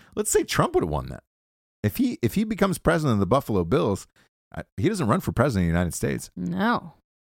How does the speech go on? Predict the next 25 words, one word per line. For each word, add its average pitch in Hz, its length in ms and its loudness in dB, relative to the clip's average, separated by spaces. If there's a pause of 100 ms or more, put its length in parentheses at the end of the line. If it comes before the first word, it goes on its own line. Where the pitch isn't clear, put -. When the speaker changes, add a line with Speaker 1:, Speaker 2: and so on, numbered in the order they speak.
(260)
Speaker 1:
I 90 60 -4
mean, 90 320 2 (220)
he 131 140 2
stays 160 340 2
in 160 100 2
New 160 80 2
York, 127 380 0 (400)
keep - 180 0
that 120 160 2
franchise 104 540 2
going. 92 380 2 (840)
Trump's 139 320 2
a 110 40 -4
diehard 110 440 4
N 95 120 4
F 90 140 -2
L 87 220 2
guy. 80 360 0 (120)
He's 92 140 -2
a - 20 -12
diehard 92 260 0
football - 360 -2
guy. 71 280 -6 (520)
And, 85 400 0
uh, 85 500 0